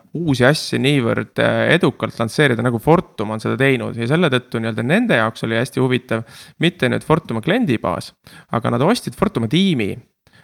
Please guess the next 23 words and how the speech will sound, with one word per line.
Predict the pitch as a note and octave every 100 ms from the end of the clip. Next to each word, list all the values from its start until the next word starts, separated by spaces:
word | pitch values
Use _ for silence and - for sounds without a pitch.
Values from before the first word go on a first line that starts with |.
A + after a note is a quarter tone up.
| _ C#3
äh, | A#2+ A#2 A#2 A#2+
just | B2 -
selle | C#3+ B2+
võimekuse | D#3 A3+ C3+ - A#2 A#2
pärast, | B2+ -
mida | D3+ C#3
Fortuma | D#3+ - -
tiim | - F3 C3+ A2+
on | A2+
läbi | A2+ B2
aja | D3+ A2+
suutnud | A#2 A2+ A#2
teha | - B3+ C#3+ B2 - - _
ja | C3
selle, | E3 F3+ B2+ C#3+
selle | - F#3 C#3
tõttu | E3+ - - A2+
nagu | A2+ A#2 A#2 A2+
tegevjuhtkonnale | A2+ F3 B2+ B2+ - A#2+ A#2 A2+
ka | C#3 A#2+ A#2 - - _ _ -
see | - - A#2 A2+
diil | C#3+ B2+
ise | C#3 F#3+ D3